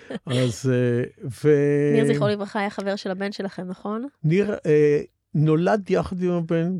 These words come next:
Speaker 2: גדל איתו, היו בבית ספר יחד, זה בסיירת מטכ"ל וזה בשלדג, זה קורא לזה עיקר וזה קורא לזה,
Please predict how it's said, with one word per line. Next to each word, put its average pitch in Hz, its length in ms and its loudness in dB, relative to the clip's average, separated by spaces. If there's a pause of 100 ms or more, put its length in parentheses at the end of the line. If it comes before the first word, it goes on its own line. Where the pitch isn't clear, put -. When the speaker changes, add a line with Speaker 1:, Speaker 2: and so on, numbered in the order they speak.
(120)
Speaker 2:
גדל 135 440 0
איתו, 160 360 -2
היו 147 240 0
בבית 139 280 -2
ספר 151 420 -4
יחד, 151 400 -2 (320)
זה 139 220 0
בסיירת 156 480 -2
מטכ"ל 143 400 0
וזה 123 220 -2
בשלדג, 127 600 -2
זה 147 160 -2
קורא 135 300 -2
לזה 131 280 -2
עיקר 147 560 0
וזה 127 260 -2
קורא 127 280 -4
לזה, 120 360 0